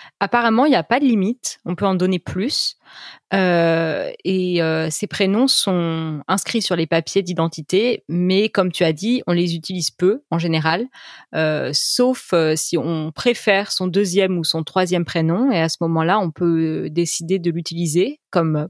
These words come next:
prénom d'usage. Et du coup, ça devient, euh, le prénom qu'on, qu'on dit quand on se présente. Et, euh, et cette, euh, tradition, elle, euh, elle est née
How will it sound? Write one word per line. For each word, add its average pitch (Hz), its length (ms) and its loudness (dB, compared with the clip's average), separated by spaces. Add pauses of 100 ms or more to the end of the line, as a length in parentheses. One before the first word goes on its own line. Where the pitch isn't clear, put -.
prénom 220 320 2
d'usage. 180 680 0 (1120)
Et 196 80 4
du 180 100 -2
coup, 214 160 -4
ça 214 160 4
devient, 160 540 2
euh, 147 60 0
le 170 120 4
prénom 170 340 0
qu'on, 135 440 -6
qu'on 156 180 -6
dit 165 260 -4
quand 156 280 -8
on - 20 -6
se - 80 -8
présente. 160 600 -4 (760)
Et, 185 260 4
euh, 156 560 0
et 175 80 -8
cette, - 320 -2
euh, 175 240 4
tradition, 202 640 -2 (240)
elle, 175 260 2
euh, 175 420 -2 (200)
elle 180 120 0
est 185 60 2
née 226 200 2